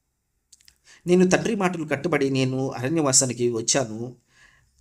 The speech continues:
పితృవాక్య పరిపాలన సాగేలాగా నన్ను కొంచెం మీరు ప్రోత్సహించాలి, అనునయించాలి" అనేసి ఈ భరతునికి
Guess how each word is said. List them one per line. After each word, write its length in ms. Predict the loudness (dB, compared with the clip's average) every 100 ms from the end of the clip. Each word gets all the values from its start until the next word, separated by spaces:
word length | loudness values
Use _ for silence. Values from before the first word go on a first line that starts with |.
| -6
పితృవాక్య 460 | -4 -2 -2 -2 -2
పరిపాలన 400 | -2 0 0 0
సాగేలాగా 640 | -2 -2 0 0 0 -2
నన్ను 380 | -4 -4 -4 -4
కొంచెం 480 | -4 -2 0 -2 -6 -12 _ -8
మీరు 380 | -4 -2 -2 -4 -4
ప్రోత్సహించాలి, 840 | 2 2 2 -2 -2 0 0 -2
అనునయించాలి" 640 | -4 -2 -2 -2 -2 -2 -2
అనేసి 320 | 0 2 2
ఈ 360 | -2 -6 -8
భరతునికి 680 | -6 -6 -4 -6 -6 -6 -8